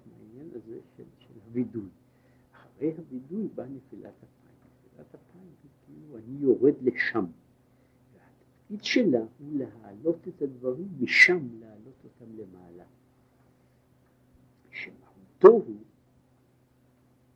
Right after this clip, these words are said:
שהוא העלאת ניצוצים שנפלו בבחינת שם, על ידי "אליך השם נפשי אשא", שזה אגב ה-, זה הפרק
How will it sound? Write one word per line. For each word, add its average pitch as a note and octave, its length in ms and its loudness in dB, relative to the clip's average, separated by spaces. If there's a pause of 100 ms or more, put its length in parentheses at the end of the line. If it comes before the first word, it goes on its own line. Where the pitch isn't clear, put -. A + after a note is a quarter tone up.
(1040)
שהוא C#3 520 4
העלאת G#2 680 0
ניצוצים - 680 -8 (720)
שנפלו - 640 -4
בבחינת G2+ 640 -12
שם, - 280 0 (800)
על - 120 -20 (100)
ידי D3+ 500 8 (1500)
"אליך B2+ 600 4 (140)
השם B2+ 420 -10
נפשי - 460 -18
אשא", - 320 -20 (640)
שזה A2+ 480 4
אגב G#2+ 280 0 (200)
ה-, D#2 120 -20 (500)
זה A2 140 -8
הפרק C#3+ 540 6